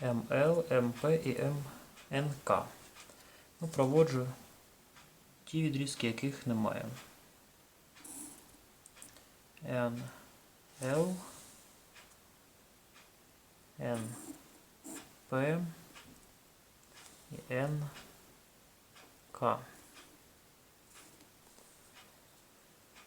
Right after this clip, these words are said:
Наступна точка К. Значить, з які відрізки з неї? К Н, К М, К Л і К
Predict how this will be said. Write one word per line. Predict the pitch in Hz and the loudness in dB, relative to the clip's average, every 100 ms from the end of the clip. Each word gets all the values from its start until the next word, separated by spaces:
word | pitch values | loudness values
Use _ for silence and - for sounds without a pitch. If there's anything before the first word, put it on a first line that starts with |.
| - | -4
Наступна | 147 156 - 156 143 131 | 0 0 0 -2 2 2
точка | 131 127 - - 127 | 4 2 2 4 2
К. | 127 139 117 110 - - - | 6 8 8 6 -2 -6 -2
Значить, | 131 123 127 123 | 0 2 2 4
з | 135 | 2
які | 151 165 156 | 2 6 8
відрізки | 135 135 135 - 123 | 8 6 4 2 2
з | 123 | 6
неї? | 113 110 113 - - | 6 4 0 -6 -2
К | - 165 165 - | 4 6 6 8
Н, | 131 135 151 156 - - - - - | 8 8 6 2 -4 -16 -20 -18 2
К | 143 135 123 127 - - - - - - - - - 127 | 8 8 6 0 -10 -20 -20 -20 -20 -20 -20 -20 -8 4
М, | 123 147 165 170 - - - - - | 6 6 4 2 -6 -16 -20 -18 0
К | 135 113 - | 6 6 6
Л | 127 139 165 165 | 6 8 8 4
і | 127 | 0
К | - 139 | 4 4